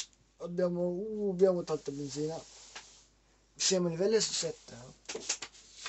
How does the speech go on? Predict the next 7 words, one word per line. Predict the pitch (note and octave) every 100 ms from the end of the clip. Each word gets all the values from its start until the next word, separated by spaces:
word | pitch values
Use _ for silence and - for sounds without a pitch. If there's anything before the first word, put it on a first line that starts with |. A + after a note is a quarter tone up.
| - - - - - - - -
Buono. | B2+ C#3+ D#3 D3+ - C3+ _ _ _ _ _ _ _ _ - - _ _ - - - - - - _ _ _ _ _ _ _ _ - _ _ _ _ _ _ _ _ _ _ _ _ _ _ _ _ _ _ _ - D3
Mm, | C#3+ C3 B2+ B2 A#2+ - -
sto | - - - D3+ -
pensando, | D3 C#3 C3 - D#3+ F3 F3 E3+ E3 D#3+ D#3 D3+ D#3 D3
aspetta, | D3 - _ _ C#3+ G#2+ - -
se | - -
andiamo | B2+ B2+ D3+ E3 E3